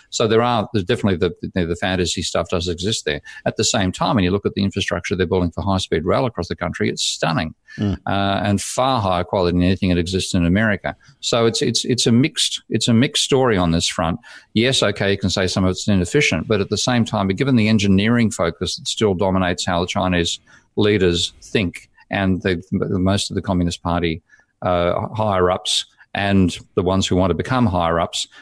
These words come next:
Speaker 1: come from an engineering background rather than an economics or law background. Uh, then when it comes to planning something, they've got that engineer's attitude, and they'll do a far better job of it than lawyer-dominated America.
Speaker 2: So,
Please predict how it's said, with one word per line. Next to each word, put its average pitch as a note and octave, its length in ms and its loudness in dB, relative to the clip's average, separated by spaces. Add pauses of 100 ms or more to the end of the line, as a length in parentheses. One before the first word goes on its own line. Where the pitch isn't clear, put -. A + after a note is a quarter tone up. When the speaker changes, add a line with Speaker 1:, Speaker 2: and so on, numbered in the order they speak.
Speaker 1:
come G#2 180 -2
from G2 160 2
an F#2+ 80 4
engineering G2 560 2
background F2 420 0
rather F2 240 0
than F2 200 0
an F2+ 60 2
economics F#2 460 -2
or E2+ 100 0
law G#2+ 300 2
background. E2+ 600 -4 (400)
Uh, G2 160 0
then A2+ 200 2
when A2+ 100 2
it A2 100 -2
comes C#3+ 280 0
to - 80 -2
planning A#2 420 0
something, F#2 380 -2
they've F#2 160 0
got G2+ 160 -2
that F#2+ 100 0
engineer's F#2 480 2
attitude, G2 460 0
and G2 100 2
they'll G2+ 80 0
do G2 160 2
a F#2+ 60 -2
far A#2 260 -2
better F2 220 2
job F#2 240 -2
of E2+ 100 -4
it E2 140 -2
than F#2 160 0
lawyer-dominated F#2 880 2
America. G2+ 440 -2 (640)
Speaker 2:
So, F#3 540 2